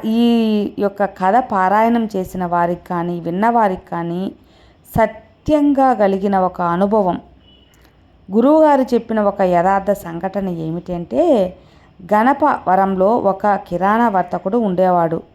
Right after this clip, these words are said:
అతనికి కిరాణా వ్యాపారం బాగా దెబ్బతింది. ఆత్మహత్య కూడా చేసుకుందామనే పరిస్థితి వచ్చేసింది.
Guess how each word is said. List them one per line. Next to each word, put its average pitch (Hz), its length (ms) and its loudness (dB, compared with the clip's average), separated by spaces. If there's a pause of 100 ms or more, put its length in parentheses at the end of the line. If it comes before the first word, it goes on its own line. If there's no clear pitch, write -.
అతనికి 233 440 -4
కిరాణా 233 540 0
వ్యాపారం 190 520 0
బాగా 175 380 2
దెబ్బతింది. 170 760 -2 (560)
ఆత్మహత్య 254 600 2
కూడా 190 280 0 (100)
చేసుకుందామనే 180 760 -4 (160)
పరిస్థితి 214 420 0
వచ్చేసింది. 170 580 -8